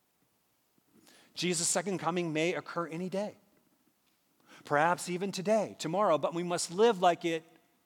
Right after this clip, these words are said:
may be much further down the road. The Apostle Peter, who understood this, heard these words, said what? "To God, a day is like a thousand years, and a thousand years like a day."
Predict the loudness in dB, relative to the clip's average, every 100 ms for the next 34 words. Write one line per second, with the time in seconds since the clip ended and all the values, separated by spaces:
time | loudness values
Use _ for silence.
0 | -8 -4 -4 -4 -4 -6 -8 -10 -8 -8
1 | -8 -8 -6 -6 -4 0 0 -2 -4 -2
2 | -2 -4 -6 -4 -2 -4 -8 -20 -20 -16
3 | -4 -2 0 -2 -2 -4 -4 -4 -4 -2
4 | -4 -2 0 2 0 -4 -8 -10 _ -20
5 | -20 _ _ _ _ _ _ _ _ _
6 | -6 0 2 2 0 0 -2 -14 _ _
7 | _ _ _ _ _ _ _ _ _ _
8 | _ _ -12 -10 -4 0 0 -2 -8 -20
9 | _ _ _ -12 -8 -4 -4 -4 -8 -14
10 | -16 -14 -12 -10 -10 -12 -12 -14 -20 -20
11 | _ _ _ _ _ _ _ _ _ -16
12 | -16 -10 -6 -4 -6 -10 -12 -12 -14 -16
13 | -18 -20 -20 -20